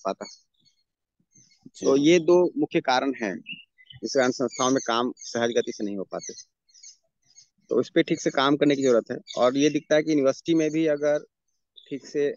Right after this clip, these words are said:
Speaker 1: address किया जाए इन दो issues को कि क्यों ऐसी समस्याएं हैं, उनके concerns को भी सुना जाए, तो चीजें ठीक
Speaker 2: जी।
Speaker 1: हो सकती हैं।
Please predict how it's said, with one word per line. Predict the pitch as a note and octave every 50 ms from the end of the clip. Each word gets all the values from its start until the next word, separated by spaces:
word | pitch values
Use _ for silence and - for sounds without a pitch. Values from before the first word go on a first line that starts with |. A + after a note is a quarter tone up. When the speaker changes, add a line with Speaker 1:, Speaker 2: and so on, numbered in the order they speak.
| -
Speaker 1:
address | G#2+ A#2 A2+ G#2+ C3 C#3+ C#3 - -
किया | C3+ C#3 B2+
जाए | B2+ C3
इन | B2+ B2
दो | A2 A2+ A#2 A2+
issues | - - B2 A2+ -
को | - - G2
कि | F2+ - - G#2
क्यों | - - C3 B2+
ऐसी | A#2+ A2+ - B2
समस्याएं | - - A2+ G#2+ - - - G#2+ G#2 G2
हैं, | G2 F#2 - - _ _ _ _ _ _ _ _ _ -
उनके | A2+ A2+ - B2+
concerns | - - A#2+ A2+ - - B2 A#2 -
को | - B2
भी | A2+
सुना | A2 - - G2+ G2 F#2+
जाए, | F2+ F#2 - - - - _ _ _ _ - - _ _ _ _ _ _ _ _ _ -
तो | - D#3
चीजें | - F3 F3 F#3 F#3
ठीक | - - G#3 F3+
Speaker 2:
जी। | - F#3+
Speaker 1:
हो | F#3
सकती | E3+ D#3 A#2+ - _ - F#2+ F#2
हैं। | F2